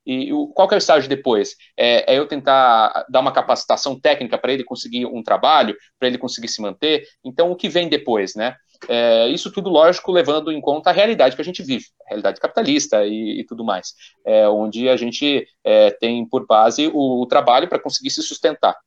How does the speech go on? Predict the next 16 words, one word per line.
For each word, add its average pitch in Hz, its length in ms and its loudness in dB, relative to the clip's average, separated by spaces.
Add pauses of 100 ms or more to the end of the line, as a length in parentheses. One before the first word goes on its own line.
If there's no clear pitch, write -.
(120)
né? 107 180 -6 (280)
É, 107 220 0
então, 127 360 0
nessa 135 320 0
visão. 139 360 -2 (260)
Essa 175 160 0
seria 202 300 4
a, 151 320 4
a 147 60 4
diferença, 147 600 -6 (220)
né, 123 240 -4 (140)
entre 127 380 -8
a, 123 480 0
as 110 100 -6
duas 131 340 -6 (200)
palavras. 131 480 4